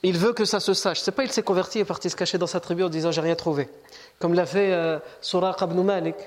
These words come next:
dans les Bani Mudlij. Yani, quand il a retrouvé le prophète sallallahu alayhi wa sallam, et il a dit « Bon, je, je, voilà, motus et bouche cousue ». Et il est retourné dans sa tribu, et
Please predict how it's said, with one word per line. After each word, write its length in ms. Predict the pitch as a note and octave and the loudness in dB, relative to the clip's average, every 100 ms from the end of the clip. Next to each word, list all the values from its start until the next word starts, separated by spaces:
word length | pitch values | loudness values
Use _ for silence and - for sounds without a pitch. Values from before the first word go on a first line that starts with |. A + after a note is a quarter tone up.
| - - E3 | -18 -12 -2
dans 80 | |
les 80 | E3 | 0
Bani 200 | E3 E3+ | 2 4
Mudlij. 380 | F3 D#3+ D3+ C#3 | 2 2 0 0
Yani, 380 | D3+ E3+ F#3+ E3+ - - - | 2 4 2 0 -6 -20 -4
quand 160 | E3+ F#3+ | -2 2
il 100 | F3+ | 2
a 40 | |
retrouvé 320 | F3+ - F#3+ | 2 0 -2
le 60 | - | 0
prophète 200 | F#3 F3 | 0 0
sallallahu 240 | F3 E3+ | -2 0
alayhi 80 | F#3+ | 2
wa 140 | G3 | 2
sallam, 20 | F3+ | 2
et 500 | E3+ E3 D#3+ D#3 E3 | 2 2 0 0 0
il 100 | E3+ | 0
a 60 | |
dit « 140 | E3 F3 | 0 0
Bon, 160 | G3 | 0
je, 240 | E3 F3 D#3+ | 0 0 0
je, 220 | E3 D#3+ - - - | -2 -4 -6 -20 -6
voilà, 460 | F3+ F3 D3+ C#3+ C#3+ | -2 0 0 -2 -4
motus 440 | E3 F#3 F#3+ A3+ G#3+ | -2 -2 0 -2 0
et 40 | |
bouche 200 | G3+ F#3+ | -2 -2
cousue ». 320 | G#3 E3+ B2 - _ _ _ _ - | -4 -6 -8 -18 _ _ _ _ -2
Et 80 | F3+ | 2
il 80 | |
est 40 | G3 | 2
retourné 360 | G3+ G3+ G3 | 2 2 2
dans 100 | F#3 | 2
sa 140 | F3 F3+ | 0 -2
tribu, 300 | - F3 | 0 0
et 120 | B3 | 0